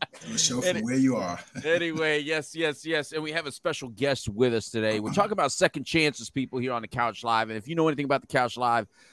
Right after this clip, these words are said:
Speaker 2: show, we've been on, this is about our twenty-fourth year on. We've been talking addiction and recovery for twenty-four years. And, of course, any family issues you may be going through or we just wanna talk about.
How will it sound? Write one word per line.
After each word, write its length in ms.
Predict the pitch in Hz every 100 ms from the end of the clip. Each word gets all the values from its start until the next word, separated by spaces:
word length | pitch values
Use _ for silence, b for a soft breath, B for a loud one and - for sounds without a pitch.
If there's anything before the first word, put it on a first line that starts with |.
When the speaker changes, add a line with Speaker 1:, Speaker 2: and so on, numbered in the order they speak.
| b -
Speaker 2:
show, 220 | 139 135
we've 160 | 156
been 120 | 165 147
on, 260 | 143 143
this 80 | 160
is 40 | 147
about 180 | 113 92
our 60 |
twenty-fourth 580 | - 156 151 - 147 123 120
year 400 | 123 127 117 -
on. 340 | 98 92 110
We've 140 | 113 95
been 80 |
talking 320 | 90 104 95 87
addiction 380 | 85 110 110
and 80 | 92
recovery 340 | 80 - 110 101
for 140 | 82
twenty-four 560 | - 123 107 - 110 95
years. 380 | 101 101 98
And, 60 | 90
of 160 | 82 -
course, 220 | 98 104
any 140 | 107
family 480 | - 104 92 90 90
issues 280 | 87 92 82
you 140 | 101
may 220 | 95 90
be 120 | 87 85
going 300 | 90 85 78
through 240 | 90 92
or 80 | 80
we 140 | 98
just 200 | 95 -
wanna 140 | 85 73
talk 300 | - 110 78
about. 320 | 71 82